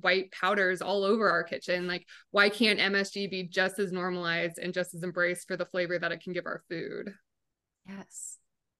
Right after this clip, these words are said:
Speaker 2: totally. Well, that's a good segue. So it does exist, like, in that powdery form. And I'm guessing in that way we can, you know, put it in our dishes ourselves. And we'll go over at the end today, um, if it's cool with you, Kara, some, uh, like,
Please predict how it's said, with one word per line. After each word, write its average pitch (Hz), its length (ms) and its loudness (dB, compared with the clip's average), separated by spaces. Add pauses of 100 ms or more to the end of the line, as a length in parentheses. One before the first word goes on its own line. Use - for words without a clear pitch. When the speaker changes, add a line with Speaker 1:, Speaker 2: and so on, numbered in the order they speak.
(120)
Speaker 2:
totally. 165 560 -4 (280)
Well, 233 180 8
that's 247 180 6
a 330 60 -2
good 311 200 -2
segue. 170 440 4
So 208 480 6 (220)
it 214 120 0
does 233 240 8
exist, 202 520 4
like, 196 160 4
in 196 180 2
that 190 200 2
powdery 180 560 2
form. 151 420 0
And 170 320 2
I'm 196 80 0
guessing 190 300 2
in 190 80 4
that 247 220 6
way 233 120 6
we 226 120 2
can, 214 180 2
you 190 160 0
know, 165 260 2 (120)
put 190 160 4
it 185 160 4
in 190 120 0
our 180 120 4
dishes 180 260 -4
ourselves. 175 580 4
And 190 80 -2
we'll 185 120 2
go 196 100 6
over 190 140 2
at 180 100 0
the 165 100 -2
end 170 140 2
today, 160 480 2 (400)
um, 185 100 4
if 185 60 0
it's 175 140 -4
cool 196 100 6
with 185 140 6
you, 190 80 0
Kara, 170 260 6
some, 175 240 0
uh, 170 140 2
like, - 280 -6